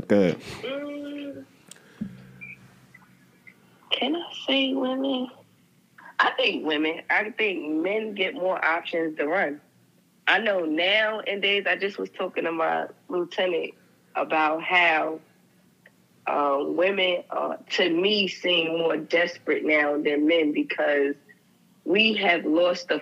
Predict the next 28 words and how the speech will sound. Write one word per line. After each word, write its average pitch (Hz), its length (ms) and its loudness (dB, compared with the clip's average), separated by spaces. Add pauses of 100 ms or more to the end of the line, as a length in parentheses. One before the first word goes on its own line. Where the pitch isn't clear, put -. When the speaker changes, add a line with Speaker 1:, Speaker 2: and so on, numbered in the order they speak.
Speaker 2:
focus 170 460 2
that 143 180 2
we 160 180 4
are - 140 0
the 139 80 -2
prize. 143 440 0 (640)
So - 140 2
now 554 380 4
men 190 420 2
are 160 160 0
taking 160 360 0
it 147 160 2
like 143 240 2 (200)
they 175 340 4
are 160 180 4
the 151 80 0
prize 151 360 2
possess-, 147 420 0 (180)
possession. 156 600 2
Not - 280 4
that 208 160 2
they're 165 180 4
not, 170 420 4 (540)
but 175 320 0
before 202 400 -2
they 185 100 -2
used 202 160 -14
to - 60 -18